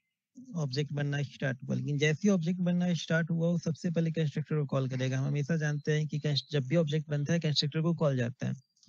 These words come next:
जैसे ही कंस्ट्रक्टर को कॉल गया, init मेथड कॉल होगा। सर्वलेट के लाइफ साइकिल में सिर्फ एक बार ये कॉल होता है, यानी डेटाबेस कनेक्शन हमें चाहिए या कुछ फाइल अगर हमें ओपन करके रीड करना है,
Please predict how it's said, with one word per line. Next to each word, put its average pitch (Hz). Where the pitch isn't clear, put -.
जैसे 165
ही 220
कंस्ट्रक्टर 202
को 202
कॉल 180
गया, 175
init 156
मेथड 147
कॉल 135
होगा। 123
सर्वलेट 170
के 190
लाइफ 170
साइकिल 185
में 185
सिर्फ 165
एक 160
बार 151
ये 139
कॉल 131
होता 123
है, 117
यानी 143
डेटाबेस 143
कनेक्शन 147
हमें 151
चाहिए 139
या 139
कुछ 131
फाइल 139
अगर 139
हमें 135
ओपन 135
करके 127
रीड 127
करना 127
है, 127